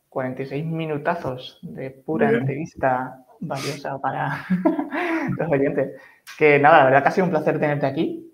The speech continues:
Speaker 1: Eh, por fin, pues, nos ponemos cara y charlamos así one to one.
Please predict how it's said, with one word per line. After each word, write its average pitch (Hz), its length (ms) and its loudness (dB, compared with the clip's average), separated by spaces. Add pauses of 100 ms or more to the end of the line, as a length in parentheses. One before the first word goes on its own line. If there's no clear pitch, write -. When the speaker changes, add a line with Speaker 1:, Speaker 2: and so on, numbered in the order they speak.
(140)
Speaker 1:
Eh, 143 500 -2
por 143 160 -6
fin, 151 420 -2
pues, 135 320 2
nos 135 100 -6
ponemos 131 300 -10
cara 143 280 0
y 131 600 -6
charlamos 135 420 -8
así 131 380 -16
one 135 120 -14
to 135 100 -8
one. 139 200 -4